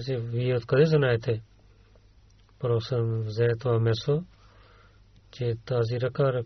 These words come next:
казва на мен. Тогава тя разбрала, че вие знаете сега истина. Тогава тя каза, че тя сложи отрова. Тогава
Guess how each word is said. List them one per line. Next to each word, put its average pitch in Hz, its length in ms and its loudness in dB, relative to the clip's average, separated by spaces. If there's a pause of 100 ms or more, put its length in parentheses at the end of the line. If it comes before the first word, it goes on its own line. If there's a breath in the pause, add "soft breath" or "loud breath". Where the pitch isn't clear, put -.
казва 113 340 0
на 110 80 -2
мен. 101 280 -4 (680)
Тогава 120 560 0
тя 120 480 -2 (180)
разбрала, 113 760 2 (480 loud breath)
че 120 240 0
вие 120 220 2
знаете 123 460 4
сега 117 340 0
истина. 113 320 0 (100)
Тогава 127 360 2
тя 135 220 0
каза, 117 380 0 (580 loud breath)
че - 140 -6
тя 123 240 0
сложи 123 380 -4
отрова. 123 520 2 (1200 loud breath)
Тогава 117 540 0